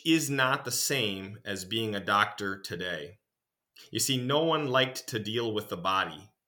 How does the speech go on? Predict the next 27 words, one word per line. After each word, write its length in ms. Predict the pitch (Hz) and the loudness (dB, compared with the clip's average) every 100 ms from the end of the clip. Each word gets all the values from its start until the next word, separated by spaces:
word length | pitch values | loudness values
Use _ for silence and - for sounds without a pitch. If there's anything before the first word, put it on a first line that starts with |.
| _ - | _ -8
especially 720 | 98 - 117 - 117 101 95 | -6 -2 -2 -2 -4 -6 -6
sick 440 | - - 127 127 - _ _ - | -4 -2 -4 -8 -20 _ _ -6
and 160 | 98 | 0
dying 480 | 98 95 95 85 80 - 80 | 4 4 2 -2 -6 -12 -4
bodies. 560 | 82 78 80 - - - _ _ _ _ _ | -2 -2 -6 -10 -10 -14 _ _ _ _ _
It 140 | 107 | -4
was 160 | 113 113 | 0 0
unpleasant 800 | 113 113 139 127 135 135 - - _ _ - | 0 0 2 2 2 -6 -10 -14 _ _ -12
and 160 | 107 | -10
considered 760 | 120 113 - 123 120 113 110 - _ _ _ - | -6 -4 -2 0 0 -2 -8 -18 _ _ _ -16
dirty 400 | 87 101 92 90 | -4 -2 -2 -4
work. 340 | 92 98 87 - - _ - - - - 123 | -4 -6 -8 -14 -20 _ -20 -20 -20 -14 -4
And 140 | 131 | 0
the 80 | 127 | 0
Jews 640 | 110 113 180 170 117 101 | 0 -2 0 2 0 -2
would 160 | 113 117 | -2 0
never 260 | 123 123 | 0 0
consider 540 | 123 123 113 - 117 107 | -2 -2 -4 -2 0 0
such 240 | - 104 | -2 -6
a 60 | 98 | -6
role, 540 | 90 101 92 80 - _ _ - | -2 0 0 -4 -12 _ _ -12
since 320 | - 110 - | -6 -4 -6
that 300 | 110 110 117 | 4 4 6
would 140 | 110 | 0
make 280 | 101 110 104 | 2 2 2
them 380 | 107 104 98 98 - _ _ _ - | -2 -2 -4 -8 -16 _ _ _ -10
unclean. 720 | 95 - 113 117 101 85 | -8 -8 -6 -4 -4 -6